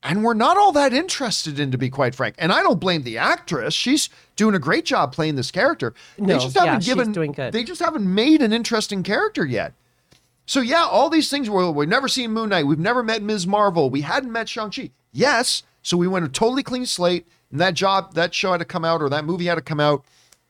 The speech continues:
Speaker 1: and get us on board. It is very rare that you start off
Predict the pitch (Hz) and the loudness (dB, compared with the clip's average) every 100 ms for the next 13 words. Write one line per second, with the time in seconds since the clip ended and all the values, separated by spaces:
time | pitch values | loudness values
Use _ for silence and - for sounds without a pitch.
0 | - 139 185 180 185 175 247 208 - _ | -6 0 0 2 0 2 2 2 0 _
1 | _ _ _ _ _ - 214 220 165 160 | _ _ _ _ _ 0 2 2 -2 0
2 | 233 285 277 330 370 196 220 247 _ _ | 2 4 2 2 4 4 2 -2 _ _
3 | _ _ _ 220 220 226 - - 233 277 | _ _ _ 0 0 0 0 0 2 4
4 | 254 247 233 | 4 4 2